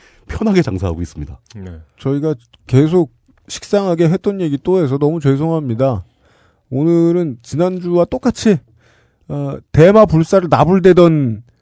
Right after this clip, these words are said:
Speaker 3: 국-, 국가의 최후를 <laughs> 이야기하고 있습니다.
Speaker 2: 예.
Speaker 1: 그런 관점에서 봤을 때 은행에서도 의사결정 과정에서 "어우, 엑스피 인베디드 시스템은 마이크로소프트에서 나온 거래.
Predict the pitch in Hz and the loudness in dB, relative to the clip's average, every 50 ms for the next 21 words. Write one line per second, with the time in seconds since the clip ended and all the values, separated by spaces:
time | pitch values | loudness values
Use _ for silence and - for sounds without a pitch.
0 | _ _ _ - 117 - 151 - - _ _ - 160 143 - - 175 160 151 147 | _ _ _ -12 -6 -4 -4 -4 -6 _ _ -2 -2 0 4 6 6 8 8 8
1 | 147 139 131 120 - - - 254 220 214 226 196 185 165 143 123 - - - 127 | 8 6 4 4 0 2 6 8 8 8 8 8 8 6 6 6 2 -4 -10 -12
2 | 120 - 262 233 - _ 330 - - _ - - 156 180 165 156 147 151 147 139 | -8 -8 -10 -10 -10 _ -16 -16 -14 _ -4 2 4 6 6 8 8 8 8 6
3 | 139 135 123 - - 123 117 107 110 101 - _ _ _ 90 87 - - _ - | 6 4 2 2 0 -2 -2 0 -2 -2 -4 _ _ _ -20 -20 -20 -20 _ -4
4 | - 131 165 185 190 185 165 - 110 110 - - 117 113 107 107 101 90 78 73 | 0 2 2 4 2 0 0 -2 -4 -4 -2 -2 -2 -2 -2 -4 -6 -6 -8 -8
5 | - 85 80 73 _ - 120 123 113 - - _ _ _ - 120 117 135 127 120 | -8 -12 -12 -12 _ -6 -4 -4 -4 -6 -8 _ _ _ 0 2 4 4 4 4
6 | 117 113 104 87 104 113 95 95 101 95 110 95 95 90 101 87 87 85 71 71 | 2 2 0 -2 -2 -4 -2 -2 -2 -2 0 -2 -2 -2 -4 -4 -4 -6 -6 -8
7 | 71 69 67 - 80 73 - - _ _ _ _ _ _ _ _ _ _ _ _ | -8 -10 -10 -10 -10 -10 -12 -14 _ _ _ _ _ _ _ _ _ _ _ _
8 | - 92 98 107 113 107 92 69 - - _ _ _ _ _ _ _ _ - - | -8 -4 -2 0 0 0 -2 -4 -8 -16 _ _ _ _ _ _ _ _ -6 -6
9 | 104 - - - - - 151 135 107 107 110 120 117 110 110 117 - - 101 - | -6 -6 -10 -10 -6 -4 -4 -2 -2 -2 -2 -4 -4 -4 -8 -10 -10 -10 -10 -8
10 | 95 90 120 143 90 73 87 - - 120 117 131 110 - 98 90 82 87 80 71 | -8 -8 -8 -6 -6 -6 -6 -6 -6 -8 -8 -8 -8 -8 -8 -8 -6 -8 -8 -8
11 | 69 - 73 110 143 - 65 | -10 -6 -4 -4 -4 -4 -6